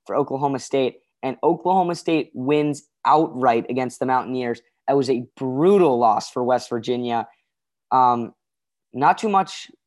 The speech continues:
to say about that. I think West Virginia gets carried by Miles McBride offensively. I know they can shoot, but, like, they're, they're so up and down. They have some good play inside with Culver. I think they can beat a lot of teams.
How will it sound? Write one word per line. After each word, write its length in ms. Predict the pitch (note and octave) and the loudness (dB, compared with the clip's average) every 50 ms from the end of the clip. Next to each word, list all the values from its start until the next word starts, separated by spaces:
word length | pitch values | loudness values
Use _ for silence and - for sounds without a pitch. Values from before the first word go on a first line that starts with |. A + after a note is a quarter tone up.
| _ _ | _ _
to 100 | - B2+ | -6 -2
say 120 | - F3 | 0 2
about 200 | D#3+ C#3 C3 - | 2 2 2 0
that. 100 | C3 B2 | 0 0
I 80 | D#3+ D3 | 0 0
think 140 | F#3+ G3 F3 | 0 0 0
West 160 | G#3 G#3 F#3 | -2 -2 -2
Virginia 340 | G3+ F#3+ D#3+ F3+ F#3 F3+ D#3+ | -4 -4 -2 -2 -2 -2 0
gets 180 | D#3 D3+ - | 0 -2 -2
carried 380 | - - E3 D#3+ D#3+ D3+ C3 A2+ | -4 -2 0 2 2 2 2 2
by 140 | A2+ B2 B2 | 2 0 2
Miles 300 | B2 B2 B2 B2+ A#2 A#2+ | 2 0 0 0 -2 -4
McBride 460 | A#2+ A2+ - - B2+ B2 B2 A#2+ - | -8 -8 -2 0 2 4 4 4 2
offensively. 760 | - A2+ A#2 - - B2+ B2 - C#3+ B2+ C3 D3 D#3 D3+ D3 - _ _ _ _ _ _ _ - | 0 -2 -2 -2 -4 -6 -4 -4 -6 -4 0 0 0 0 -2 -6 _ _ _ _ _ _ _ -6
I 60 | A#2+ | -4
know 160 | C3 C#3 C#3 | -2 0 0
they 140 | C3+ C#3+ C#3 | 2 0 0
can 160 | C#3 - A#2+ | -2 -4 -6
shoot, 520 | A2 - - - - E3 E3 D#3+ D#3+ D#3+ - _ _ _ _ _ _ _ _ _ _ _ - | -8 -8 -8 0 2 4 4 4 4 0 -6 _ _ _ _ _ _ _ _ _ _ _ -2
but, 160 | A#2+ A2 A2 | -2 0 2
like, 280 | B2 A#2+ A#2 A2+ A#2 - _ - | 2 2 2 2 -2 -8 _ -12
they're, 220 | - G#2+ B2 B2 A2+ | -8 -4 -4 -2 -2
they're 120 | A#2+ B2+ | -2 -4
so 240 | A#2+ - - E3 B2+ | -2 0 0 2 4
up 140 | C#3 D3+ D3+ | 4 2 2
and 140 | D3+ C#3+ B2+ | 0 -2 2
down. 260 | C#3+ C#3 C#3 C#3 C#3 | 4 4 4 4 2
They 80 | C3 B2 | 0 -2
have 200 | C3+ - - - | -4 -4 -4 -4
some 200 | - C#3+ C3 A#2+ | -6 -8 -6 -2
good 280 | B2 D3 C#3+ C3+ C3+ | 0 0 0 0 -2
play 200 | - - D3 C#3+ | -4 -2 -2 0
inside 500 | C#3 C3+ B2+ - - C#3+ C#3+ C#3 C#3 C3 | -2 -2 -4 0 4 4 6 6 4 2
with 180 | A2+ A2 - - | 0 -6 -12 -8
Culver. 580 | - - D3 D3 C#3+ C3 C#3+ D3 C#3+ C3+ - _ _ _ _ _ _ _ | -2 0 2 2 2 2 0 0 0 -2 -4 _ _ _ _ _ _ _
I 100 | - B2 | -6 -6
think 400 | - - _ - G#3+ A3+ A3 A3 | -6 -8 _ -2 0 0 0 0
they 100 | - E3+ | -2 -4
can 180 | - C#3+ A#2+ G#2+ | -2 -4 -6 -4
beat 240 | - - D3 F3 F3 | -4 -2 0 0 2
a 80 | G3 | 2
lot 180 | F#3 F3+ F3+ E3 | 4 4 4 2
of 60 | D3 | 0
teams. 240 | - F#3 F3 E3 | -4 -6 -6 -6